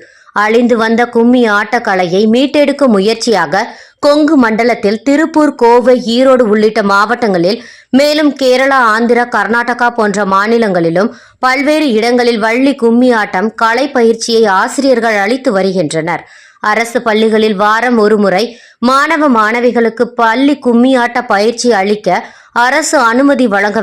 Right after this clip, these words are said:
வேண்டும். பள்ளி கும்மி ஆட்டம் ஆடுவதன் மூலம் மாணவ, மாணவிகள் உடல் ரீதியாகவும்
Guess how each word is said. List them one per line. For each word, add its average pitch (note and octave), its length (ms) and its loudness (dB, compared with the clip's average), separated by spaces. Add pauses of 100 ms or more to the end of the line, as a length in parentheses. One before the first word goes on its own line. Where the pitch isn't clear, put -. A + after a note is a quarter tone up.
வேண்டும். D#3+ 320 -2 (400)
பள்ளி A3 360 2
கும்மி A3+ 240 2 (120)
ஆட்டம் G#3+ 280 -2 (100)
ஆடுவதன் A3 520 0
மூலம் F3 320 0 (360)
மாணவ, C#4+ 400 2 (100)
மாணவிகள் A3+ 600 0
உடல் C4 220 2 (100)
ரீதியாகவும் F#3+ 680 0